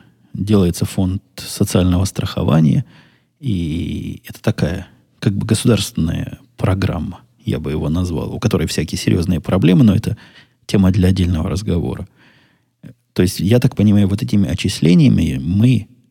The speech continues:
сегодняшние работ-, работники, финансируем тех, кто сейчас на пенсии. Ну, как у всех. Как у всех в пенсионных государственных программах.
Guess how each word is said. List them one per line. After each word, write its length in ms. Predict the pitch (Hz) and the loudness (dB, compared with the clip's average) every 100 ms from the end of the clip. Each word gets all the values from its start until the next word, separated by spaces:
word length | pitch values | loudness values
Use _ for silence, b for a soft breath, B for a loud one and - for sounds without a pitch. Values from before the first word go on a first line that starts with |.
| _ | _
сегодняшние 640 | - - 104 98 85 - - | -8 -4 0 2 0 -2 -2
работ-, 420 | 76 107 80 - | -2 2 2 2
работники, 560 | - 104 143 185 101 - | -2 2 2 2 -2 -4
финансируем 720 | - 95 92 - - 90 95 | -4 -2 -2 0 0 2 0
тех, 260 | - 117 - | 0 -2 -2
кто 200 | - - | -6 -6
сейчас 340 | - - - | -4 -6 -6
на 120 | - | -6
пенсии. 340 | 80 - 107 - | -8 -10 -8 -4
Ну, 80 | 196 | -2
как 220 | 175 - | -2 -2
у 20 | |
всех. 400 | 113 - - - b b b b | -6 -8 -10 -14 b b b b
Как 200 | - 113 | -10 -6
у 20 | |
всех 220 | 95 135 127 | -2 0 0
в 60 | |
пенсионных 440 | - 98 - 92 95 | 0 -2 0 -2 -2
государственных 540 | - 90 90 - 98 | -2 -2 -2 -2 -6
программах. 560 | - 87 - 85 95 | -8 -6 -6 -8 -14